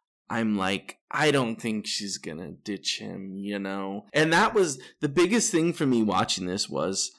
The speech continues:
that question of what, what is she gonna do? What decision is she gonna make? And, and I mean, I think in her introduction at my screening, that was her point. She's like,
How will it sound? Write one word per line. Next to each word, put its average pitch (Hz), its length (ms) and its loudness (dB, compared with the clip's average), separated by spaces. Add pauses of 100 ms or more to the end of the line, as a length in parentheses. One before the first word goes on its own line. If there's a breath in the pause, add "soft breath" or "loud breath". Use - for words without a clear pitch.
(200 soft breath)
that - 260 0
question - 400 -2
of 90 160 -4
what, 104 280 -2
what 113 200 0
is 113 140 4
she 107 200 0
gonna 95 240 -6
do? 69 180 -10
What - 240 -6
decision 110 480 2
is 98 80 0
she 110 180 0
gonna 95 240 -4
make? 95 380 -6
And, 90 320 -6 (140 soft breath)
and 131 100 2
I 135 100 4
mean, 131 360 4
I 131 60 4
think 208 240 0
in 190 80 2
her 139 160 2
introduction 107 540 0
at - 80 -6
my 95 120 -4
screening, 101 400 -4
that 104 180 0
was 107 180 -2
her 104 120 -2
point. - 420 -8
She's - 260 -4
like, 101 280 -4